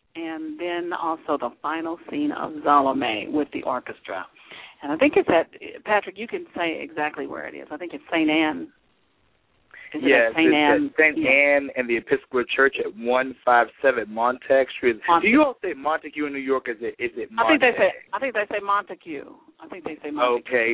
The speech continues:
Speaker 2: it's one fifty-seven
Speaker 1: Yeah.
Speaker 2: Montague Street, Brooklyn, New York.
Speaker 1: Yeah.
Speaker 2: And it's at
Speaker 1: Mm-hmm.
Speaker 2: four o'clock. And if you need to purchase tickets, you can purchase them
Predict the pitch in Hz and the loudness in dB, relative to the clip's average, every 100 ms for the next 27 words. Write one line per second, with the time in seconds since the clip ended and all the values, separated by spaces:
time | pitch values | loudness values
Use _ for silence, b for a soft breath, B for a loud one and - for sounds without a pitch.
0 | 117 120 120 135 131 127 131 160 120 110 | 0 -4 0 0 0 -2 0 2 0 -4
1 | 117 135 135 - 131 123 - 135 131 113 | 0 0 0 -2 -2 -2 0 2 2 2
2 | 120 143 - 131 131 127 123 135 139 135 | 0 0 0 -4 -2 -2 4 6 6 2
3 | - B B - 120 120 113 _ 131 117 | -4 B B -2 0 0 -4 _ -8 -8
4 | 160 165 - 185 180 165 - 165 170 135 | -8 -6 2 6 4 2 0 0 0 -4
5 | 120 120 113 139 147 - 107 - - 170 | -12 -10 -8 -6 -4 -4 -6 -4 0 0
6 | 127 - - 131 113 120 110 107 139 127 | -2 -12 -12 -10 -10 -8 -10 2 2 2
7 | 120 - 127 120 | -4 -4 -2 -2